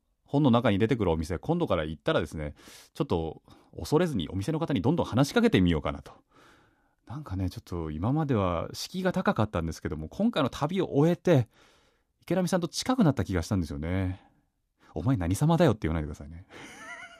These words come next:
<laughs> でもこの気持ちをもってしたらきっと、いろんなところでいろんな人と話ができそうな気がするんだよな。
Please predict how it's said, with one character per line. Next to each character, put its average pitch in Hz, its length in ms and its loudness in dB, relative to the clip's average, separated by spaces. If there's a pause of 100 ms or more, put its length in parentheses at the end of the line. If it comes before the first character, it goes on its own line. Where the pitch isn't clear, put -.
(680)
<laughs> - 1200 -8
で - 80 -8
も 117 80 -2
こ - 140 -8
の 202 80 -2
気 - 100 -8
持 214 120 -2
ち - 100 -2
を 170 80 -4
も 156 140 -8
っ 175 40 -12
て 190 140 -2
し - 80 -4
た 196 80 6
ら 180 80 6
き - 80 -4
っ - 100 -20
と、 165 320 8 (920)
い 110 40 -4
ろ 90 120 0
ん 82 40 0
な 78 120 -2
と 101 100 -2
こ 113 80 2
ろ 101 60 0
で 85 80 4
い 80 40 2
ろ 85 100 0
ん 90 120 2
な 90 60 2
人 110 180 0
と - 80 -4
話 87 260 -2
が 87 80 2
で 80 100 0
き - 60 -10
そ 104 100 -2
う 85 40 0
な 80 80 -4
気 - 120 -8
が 82 100 -2
す - 120 -8
る 110 100 2
ん 123 60 2
だ 110 60 0
よ 82 100 0
な。 117 680 2